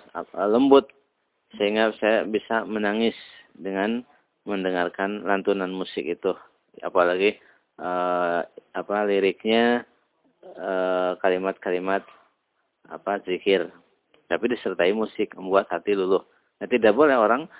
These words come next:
melakukan perbuatan, e, yang dia tahu itu adalah haram dengan anggapan bahwa itu bisa membantu dia untuk,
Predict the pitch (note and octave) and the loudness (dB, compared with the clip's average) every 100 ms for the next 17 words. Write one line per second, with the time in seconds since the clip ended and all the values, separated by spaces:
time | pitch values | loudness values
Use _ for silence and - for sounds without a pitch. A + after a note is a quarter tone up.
0 | - - A2+ A2 A#2 A2 G2 G2 F#2 A#2+ | -14 0 2 4 2 2 2 2 2 2
1 | B2+ - - F#2 G2+ G2+ G#2 G2+ G2+ G#2 | -2 -4 -6 -2 0 2 2 0 0 0
2 | G2 D3+ F3 C3+ A#2 G#2+ G#2 - F2 G2 | 2 4 6 6 6 4 2 2 4 4
3 | D#3+ G#3+ - _ _ _ B2 A#2 A2+ F#2+ | 2 -2 -12 _ _ _ 4 4 4 0
4 | F2+ D#2 - C3 B2+ G2+ F#2 F#2+ B2+ G#2 | 0 -2 0 -2 0 2 2 0 -2 -2
5 | F#2 A#2+ A2+ G#2 F#2+ F#2 F2+ C#3 C3 G2 | -4 -4 -4 -2 -2 -4 0 0 0 0
6 | G2 C3 - G2 F#2+ D#3+ E3+ | 2 2 0 -6 2 2 2